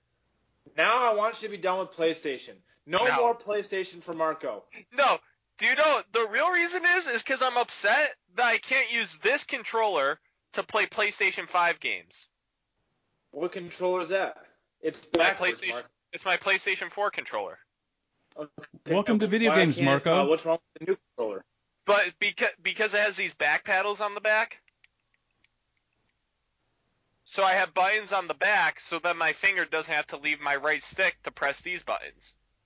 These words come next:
Speaker 1: Why, why is there not a controller that you can do that for the new one?
Speaker 2: Uh, they haven't released. Uh, there's a couple that they have released, but, uh, they're not, like, like, premium ones.
Speaker 1: So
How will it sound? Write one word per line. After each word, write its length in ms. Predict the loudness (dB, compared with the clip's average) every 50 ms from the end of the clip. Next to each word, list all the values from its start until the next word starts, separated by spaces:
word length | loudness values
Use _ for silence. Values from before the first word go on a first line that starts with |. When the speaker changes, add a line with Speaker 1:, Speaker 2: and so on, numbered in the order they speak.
| _ _ _ _ _ _ _ _
Speaker 1:
Why, 240 | 0 2 2 2 2 0 -4 -8
why 200 | -2 0 0 2 2
is 120 | 0 -2
there 80 | -2 -4
not 120 | -4 -4
a 60 | -6 -8
controller 480 | -10 -16 -12 -6 -4 -2 -2 -2 -2
that 80 | -4 -6
you 60 | -6
can 100 | -6 -4
do 140 | -4 -4 -2
that 240 | -2 -6 -8 -10 _ _ _
for 140 | -8 -8 -8 -8 -10 -12
the 140 | -10 -8
new 160 | -6 -6 -4 -4
one? 220 | -4 -4 -6 -8 -18 _ _ _ _ _ _ _ _ _ _ _ _ _ -12 -2
Speaker 2:
Uh, 280 | 2 4 4 6 4 4
they 120 | 2 2
haven't 280 | 2 2 2 0 0 -2
released. 340 | -2 -4 -2 -2 -2 -2 -4 -6 -4 0
Uh, 240 | 2 2 2 2 2
there's 220 | 0 -2 0 0 -2
a 80 | -2
couple 380 | 0 0 -2 -2 -2 -2 -4 -2
that 220 | 0 -2 -2 0
they 100 | 0 0
have 180 | 0 0 0 -2
released, 560 | -6 -6 -4 -4 -4 -4 -4 -4 -6 -10 -20 -20 _ _
but, 220 | 0 2 2 2 2
uh, 480 | 2 2 2 4 2 2 2 0 -2 -4 -6 _ _ _ _ _ _ _ _ _ _ _ _ _ -4
they're 160 | -2 -2 -2
not, 220 | 0 0 0 0 0
like, 200 | 0 -2 -2 -4 -8 -20 -20 _ _ _ _ _ _ _ -6
like, 240 | -2 -2 -2 -4 -6
premium 460 | -10 -6 -6 -4 -4 -4 -6 -4 -4
ones. 400 | -2 -2 -2 -4 -6 -12 -18 -20 _ _ _ _ _ _ _ _ _ _ _ _ -6
Speaker 1:
So 260 | 0 2 2 2